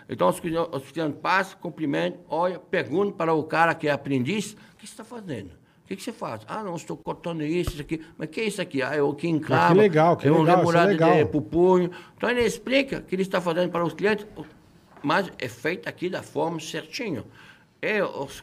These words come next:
Speaker 1: cozinheiros aprendem a usar, a trocar a doma duas vezes por dia, o avental.
Speaker 2: Ah, ele troca
Speaker 1: Aprende
Speaker 2: duas
Speaker 1: a
Speaker 2: vezes por
Speaker 1: falar,
Speaker 2: dia.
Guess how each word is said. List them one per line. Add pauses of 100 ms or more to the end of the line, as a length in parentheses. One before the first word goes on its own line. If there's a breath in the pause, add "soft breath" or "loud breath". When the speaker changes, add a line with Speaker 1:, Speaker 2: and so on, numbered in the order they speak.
(140)
Speaker 1:
cozinheiros
aprendem
a
usar, (200)
a
trocar
a
doma (160)
duas
vezes
por
dia, (480 soft breath)
o
avental. (100)
Speaker 2:
Ah,
ele
troca
Speaker 1:
Aprende
Speaker 2:
duas
Speaker 1:
a
Speaker 2:
vezes
por
Speaker 1:
falar,
Speaker 2:
dia.